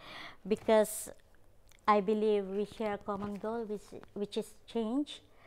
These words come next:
I have changed my career from housemaid to an assistant teacher. And may I be allowed to read it?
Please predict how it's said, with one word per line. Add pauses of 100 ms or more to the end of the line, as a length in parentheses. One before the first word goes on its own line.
(300)
I
have
changed
my
career
from
housemaid
to
an
assistant
teacher. (880)
And (1400)
may
I
be
allowed (160)
to
read
it?